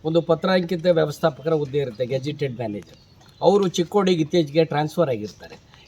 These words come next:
ಈ ನಿ-, ವೃಂದ ಮತ್ತು ನೇಮಕಾತಿ ನಿಯಮಾವಳಿಗಳ ಪ್ರಕಾರ ಯಾವುದೇ ಹುದ್ದೆ ಖಾಲಿಯಾದಾಗ ಅದು ಪತ್ರಾಂಕಿತ ಹುದ್ದೆ, ಗೆಜೆಟೆಡ್ ಪೋಸ್ಟು.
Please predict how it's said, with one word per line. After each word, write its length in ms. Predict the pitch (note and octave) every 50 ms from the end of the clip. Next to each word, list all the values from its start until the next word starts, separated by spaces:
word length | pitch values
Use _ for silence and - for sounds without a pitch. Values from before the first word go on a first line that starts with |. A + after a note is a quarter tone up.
| - -
ಈ 180 | E3+ F3+ F3 E3
ನಿ-, 120 | D#3+ E3
ವೃಂದ 300 | D#3+ D#3 D#3 E3 F3+ G3+
ಮತ್ತು 420 | A3+ A3 G#3+ G#3 G3+ F3 F#3 G#3 G3+
ನೇಮಕಾತಿ 640 | F#3+ F#3 F3+ F3 F3+ F3+ E3+ F#3+ F#3 E3 - F#3+
ನಿಯಮಾವಳಿಗಳ 680 | F3 E3+ E3+ E3 E3+ E3 E3 E3 D#3+ D#3 D#3+ D3 D3+ D3
ಪ್ರಕಾರ 400 | - - - B2+ A#2+ - A#2 G2+ F2+ G2+ B2+ D#3 E3 - - - - _ - - -
ಯಾವುದೇ 300 | D3 E3 F#3 G#3+ G#3+ A3
ಹುದ್ದೆ 320 | G#3 G3+ F3+ E3+ G3 G3
ಖಾಲಿಯಾದಾಗ 680 | E3+ - E3 E3 E3 F3+ F3 D#3+ D3+ B2 A#2 G#2+ F#2+
ಅದು 200 | C3 D#3+ F3+ A3
ಪತ್ರಾಂಕಿತ 600 | G3 G3 F3+ D#3+ D#3+ G3+ G3+ G#3 G3+ F#3 G#3 F3+
ಹುದ್ದೆ, 280 | F#3 F3 E3 D#3+ E3+ G#3
ಗೆಜೆಟೆಡ್ 540 | F#3+ F3 F3 D3 F3 F#3 F3 F#3 E3+ - -
ಪೋಸ್ಟು. 300 | C#3+ B2+ - - -